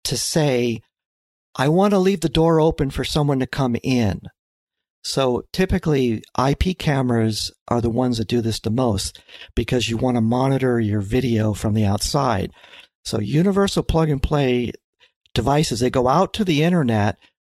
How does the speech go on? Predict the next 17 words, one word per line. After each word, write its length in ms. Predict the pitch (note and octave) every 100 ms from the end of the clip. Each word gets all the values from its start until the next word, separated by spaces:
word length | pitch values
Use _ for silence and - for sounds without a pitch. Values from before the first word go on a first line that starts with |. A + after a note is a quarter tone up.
| -
but 80 |
they 120 | B2 B2
tell 280 | - D#3
the 80 | D#3+
router 460 | C3+ D3+ C#3 B2 A#2+
on 160 | -
their 160 | A#2+ A#2
way 180 | A#2+ C#3
out 240 | C3+ C3+
to 80 | -
the 120 | B2
internet, 260 | D3 C3 A#2
"Hey, 220 | D#3 D3+
leave 240 | B2+ F#3+
the 80 | F3+
door 300 | D3 D#3+ E3
open 380 | D3 C3 B2 A2+